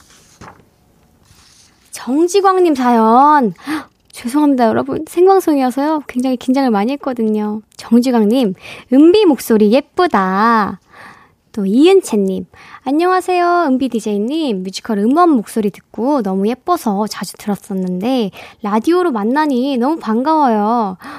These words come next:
저도 너무 반갑습니다. 김경태님, "은비님은 긴장 풀리시고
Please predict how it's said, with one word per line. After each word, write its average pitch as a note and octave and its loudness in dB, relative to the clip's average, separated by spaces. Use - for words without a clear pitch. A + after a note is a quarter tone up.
저도 A#3 -6
너무 A#3 2
반갑습니다. G3 -2
김경태님, D4+ 0
"은비님은 E4+ 0
긴장 A#3+ -4
풀리시고 D4+ -6